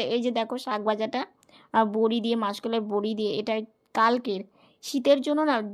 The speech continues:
বেশ জিনিস ভালোই থাকে, আহ, মানে দুদিন ধরে খাওয়া যায়। তো এটাই হচ্ছে আজকে রান্না বান্না।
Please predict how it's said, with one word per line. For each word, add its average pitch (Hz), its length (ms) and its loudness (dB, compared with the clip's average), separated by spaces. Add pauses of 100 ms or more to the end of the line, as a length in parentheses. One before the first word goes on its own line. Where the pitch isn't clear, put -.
বেশ 233 220 2 (100)
জিনিস 240 340 0
ভালোই 220 340 2
থাকে, 214 320 -6 (460)
আহ, 220 200 6
মানে 220 240 2 (640)
দুদিন 240 400 2
ধরে 240 220 4
খাওয়া 233 320 4
যায়। 208 280 0 (440)
তো - 80 0 (140)
এটাই 247 280 0
হচ্ছে 269 300 -2
আজকে 240 380 0 (300)
রান্না 220 340 2
বান্না। 226 380 0